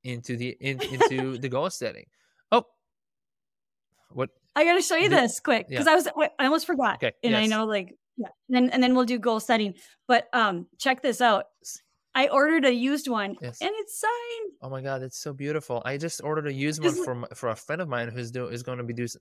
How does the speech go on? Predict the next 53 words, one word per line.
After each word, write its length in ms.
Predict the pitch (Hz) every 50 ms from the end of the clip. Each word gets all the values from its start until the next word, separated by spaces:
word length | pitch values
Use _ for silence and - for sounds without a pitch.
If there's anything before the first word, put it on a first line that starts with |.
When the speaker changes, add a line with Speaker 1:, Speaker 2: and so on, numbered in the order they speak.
| _ _ - -
Speaker 1:
hu-, 320 | - - - _ _ -
was 140 | 123 123 120
going 180 | 123 123 123 120
to 60 | 120
be 180 | 120 120 120 120
doing 240 | 120 123 123 120
house 300 | 117 - - 127 139 -
sitting 180 | - 131 120 117
for 140 | 110 - 113
me 80 | 113
in 80 | 110 107
the 40 | 104
summer. 440 | - - 120 107 107 110 104 - - _ _ _ _ _ _ _ _ _ _ _ _ _ _ _ _
And 360 | - 127 131 127 127 123 120 -
Speaker 2:
Oh. 160 | 302 285 262
Speaker 1:
that's 480 | 240 226 104 - 180 - - - - -
so 160 | 139 139 139
amazing. 380 | 135 131 135 135 127 123 123 117
She 120 | - 139
actually 260 | 131 120 - - 127 117
signed 500 | - - - 127 123 120 120 120 113 113
one 180 | 113 117 113 110
in 100 | 107 107
front 240 | - 120 113 113
of 80 | 107 104
me 180 | 107 104 104 101
when 180 | - 110 110
I 60 | 107
was 180 | 104 107 98 101
in 100 | 104 90
her 220 | - 98 110 107
house. 240 | 98 110 98 104 -
So, 140 | - 123 117 - _ _ _ _ _
so 500 | - - - 131 127 120 117 117 117 117 -
Coach 260 | - 143 143 147 -
Damore 260 | - 151 139 135 135 131
was 120 | 127 120
Speaker 2:
Oh. 20 |
Speaker 1:
just 140 | 123 123 -
holding 400 | 127 120 120 117 117 117 113 110 -
a 60 | -
bo-, 220 | 110 107 120 117 -
uh, 320 | 120 117 113 113 107 98 - - _ _ _ _ _ _ _ _ _ _ _ _ _ -
a 60 | 120
book, 360 | 110 123 123 120 120 - - -
I 40 | 113
think 160 | 147 139 127
the 120 | 127 117
only 200 | 120 131 131 127
book 300 | 117 120 120 117 107 - _
that 140 | 123 117 113
my 140 | 113 113 113
teacher, 580 | - - 123 117 - - 120 117 110 113 -